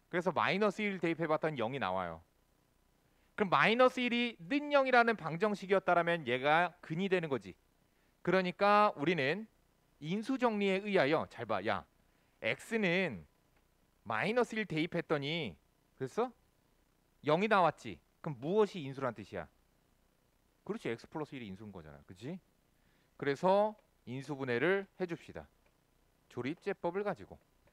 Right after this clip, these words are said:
대입해서 영 나오는 숫자. 다음 일 곱하니까 마이너스 일, 일, 마이너스 일, 마이너스 육 곱하니까 육, 나머지가 영.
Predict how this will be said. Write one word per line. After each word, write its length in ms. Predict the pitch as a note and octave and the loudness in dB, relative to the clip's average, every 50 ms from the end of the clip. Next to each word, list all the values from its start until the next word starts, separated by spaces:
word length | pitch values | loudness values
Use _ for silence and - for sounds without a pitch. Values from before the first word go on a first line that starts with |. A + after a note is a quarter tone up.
| _ _ _ _ _ _ _ | _ _ _ _ _ _ _
대입해서 540 | - D3+ D#3 F#3+ F#3+ - - G3 F#3 - E3+ | -6 -2 -2 -2 -2 -2 -4 -4 -2 -2 -4
영 160 | C3+ A#2 B2+ | -4 -4 -4
나오는 220 | C3+ B2+ B2+ A2+ G#2+ | -2 -2 -2 -2 -6
숫자. 380 | - G2 _ - F#2+ G#2 C3+ - _ _ _ _ _ _ _ _ _ _ _ | -12 -16 _ -8 -6 -6 -8 -8 _ _ _ _ _ _ _ _ _ _ _
다음 300 | - C3+ C3+ B2 G2 E2 - _ _ _ _ _ | -2 0 2 2 0 -2 -10 _ _ _ _ _
일 260 | - F3+ F#3+ F3+ F#3+ F#3 _ | -2 0 0 0 -2 -6 _
곱하니까 440 | - C#3 - D3+ C3+ B2 - C#3+ A#2 | -12 -8 -6 -6 -6 -4 -4 -4 -2
마이너스 400 | G#2+ A2 A2+ A#2+ A#2+ A2+ - D3 | 0 -2 -2 -2 -6 -8 -8 -8
일, 120 | D3+ D3 _ - | -8 -8 _ -2
일, 240 | F3 F#3 F#3 F#3 F#3 _ _ _ _ _ _ _ _ | 0 0 0 0 -4 _ _ _ _ _ _ _ _
마이너스 380 | - A2+ B2 C3 C3+ B2+ - E3 | -4 -4 -2 -2 -2 -4 -4 -6
일, 60 | C#3+ | -4
마이너스 400 | A2+ A2+ A#2 B2+ C3 A#2 - C#3+ | -2 -2 -2 -2 -4 -8 -6 0
육 220 | D#3 F3 G3 F#3+ | 2 2 2 2
곱하니까 420 | - - - - C3 B2 C3+ B2 A#2+ | -2 -10 -6 -6 -6 -4 -4 -2 0
육, 200 | D3 F#3 F#3 _ - | 0 0 0 _ -6
나머지가 440 | G#2+ A2 A2 A2+ G#2+ A2+ A#2 A2 F#2+ | -6 -6 -4 -4 -4 -4 -2 -2 -2
영. 200 | F#2 E2+ D#2+ | -2 -4 -6